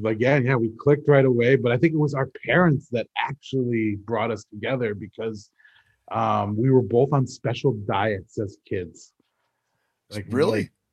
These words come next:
Speaker 1: yeah, yeah, yeah. <laughs> Our parents were, were trying to deal with, uh, with us without, like, you know, uh, um, pharmaceutical drugs and such. And so we were on special,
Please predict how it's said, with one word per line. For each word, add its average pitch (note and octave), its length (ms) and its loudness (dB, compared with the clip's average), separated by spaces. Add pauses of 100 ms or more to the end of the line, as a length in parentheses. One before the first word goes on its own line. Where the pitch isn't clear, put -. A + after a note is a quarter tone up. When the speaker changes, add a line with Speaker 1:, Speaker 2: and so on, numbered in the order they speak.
(140)
Speaker 1:
yeah, E3 180 8
yeah, D#3 540 8 (200)
yeah. F#3+ 640 8
<laughs> - 20 4
Our E3 180 6
parents D#3+ 420 6
were, C3 340 2 (280)
were C3+ 140 6
trying C#3+ 340 6
to C3+ 80 4
deal C3 340 4
with, B2 320 -2
uh, A2 360 -2 (500)
with B2 220 0
us B2 200 2
without, A#2 440 -2
like, A2 240 -4
you A2+ 100 -4
know, G#2+ 360 -2
uh, F#2+ 440 -6 (300)
um, F#2+ 500 -10
pharmaceutical A#2 840 -2
drugs A2+ 500 -6
and A2 200 -8
such. A#2 420 -6
And G2+ 260 -8
so G#2 180 -8
we G#2+ 140 -4
were G#2+ 140 -2
on G#2 180 -4
special, A#2+ 760 -6